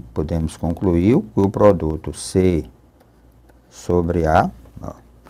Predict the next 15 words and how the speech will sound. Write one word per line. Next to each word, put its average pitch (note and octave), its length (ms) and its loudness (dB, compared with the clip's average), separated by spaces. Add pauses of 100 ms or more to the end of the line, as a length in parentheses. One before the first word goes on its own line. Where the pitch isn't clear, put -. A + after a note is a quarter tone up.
(420)
C F#2+ 440 0
sobre E2 600 -6
A G2 260 0 (300)
é F2+ 100 -10
igual E2 320 0
a E2 40 -2
menos E2+ 540 -4
um A#2+ 180 -4 (1700)
vezes G2 460 -2
três. - 480 -10 (1200)
Então, F2+ 260 -4
dá E2+ 180 0
menos G2 500 -4
três. D#2+ 600 -16 (920)
Conclusão, F#2+ 880 0